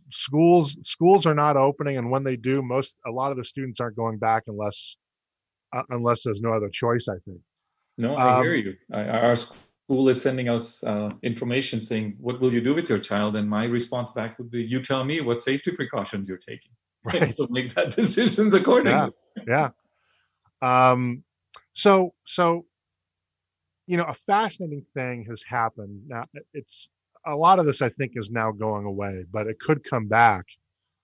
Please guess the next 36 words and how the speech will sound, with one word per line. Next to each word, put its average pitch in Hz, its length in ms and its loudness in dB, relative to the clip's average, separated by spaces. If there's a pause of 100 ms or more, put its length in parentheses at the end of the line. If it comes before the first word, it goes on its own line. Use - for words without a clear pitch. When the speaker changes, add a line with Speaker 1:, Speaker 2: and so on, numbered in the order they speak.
(260)
Speaker 1:
um, 117 600 0 (880)
if 120 160 -2
we 131 80 0
go 123 200 0
into 120 240 -4
a - 20 -4
W-shaped 117 880 -4 (240)
recovery, 104 600 -2
which 98 160 -8
I 110 60 -2 (140)
think, 120 160 -4 (560)
I 120 80 -4
think 127 160 0
there's 107 160 -2
a 104 40 -2
good 123 360 4
chance 101 380 -4
that'll 98 160 -6
happen. 101 300 -4
I 117 40 0
don't 110 80 0
think 101 180 -2
it's 95 220 -10 (360)
drop 107 360 2
dead, 117 240 0
but 110 100 0
I 104 60 0
think 101 220 -6
it's 92 120 -12
a 90 40 -10
good 120 180 -4
chance. 95 420 -12 (1200)
How 247 360 4
did 247 280 2
businesses 135 720 2
survive 104 840 0